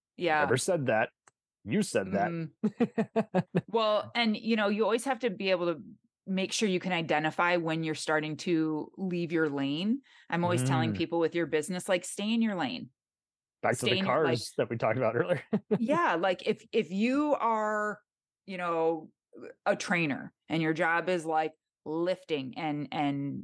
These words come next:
Speaker 1: workouts and exercise, like, stay in that lane if you don't have any
Speaker 2: Right.
Speaker 1: other experience with, like, mental health and, you know, you don't have a degree in, like, social work or,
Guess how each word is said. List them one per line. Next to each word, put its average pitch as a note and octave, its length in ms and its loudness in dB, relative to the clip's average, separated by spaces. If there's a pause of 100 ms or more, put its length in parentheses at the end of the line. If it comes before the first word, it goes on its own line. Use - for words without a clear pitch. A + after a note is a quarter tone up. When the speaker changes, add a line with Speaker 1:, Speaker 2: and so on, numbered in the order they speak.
Speaker 1:
workouts E3 580 0
and D#3 160 -6
exercise, D#3 500 -4
like, - 140 0
stay F3+ 280 -2
in F#3 120 2
that D#3+ 240 2
lane B2+ 360 -2
if F3+ 180 0
you F3+ 120 -2
don't E3 200 0
have E3 200 -4
any D3 140 2
Speaker 2:
Right. - 20 4
Speaker 1:
other D3 180 0
experience F3 600 -2
with, E3+ 120 -2
like, D3 220 2 (260)
mental F3 460 2
health D#3+ 560 2
and, D3+ 500 0 (280)
you F3 100 -2
know, D#3+ 60 2
you E3 100 4
don't E3+ 80 4
have E3+ 120 2
a F3 40 2
degree F#3 460 2
in, E3+ 80 2
like, D3+ 180 0
social G#3 640 0
work D#3 500 2
or, D#3+ 280 2